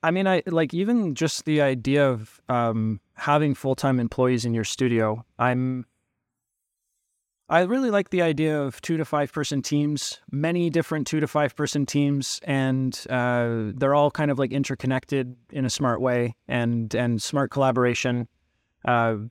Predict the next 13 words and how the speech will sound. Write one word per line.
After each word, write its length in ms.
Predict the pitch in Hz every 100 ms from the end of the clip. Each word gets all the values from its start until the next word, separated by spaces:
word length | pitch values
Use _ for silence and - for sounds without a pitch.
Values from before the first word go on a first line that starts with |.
| -
that's 200 | 127 110
all 160 | 127 120
tech 220 | 135 120
enabled. 440 | 117 117 117 110 - -
I 80 |
think 220 | 120 139 123
that's 440 | 127 - - - -
really 580 | 131 120 120 120 113 - _ _ _ _ _ -
the 140 | 127
future. 560 | 120 131 120 - 107 110 -
Uh, 300 | 113 110 110 107
I 120 | 110 127
think 200 | 143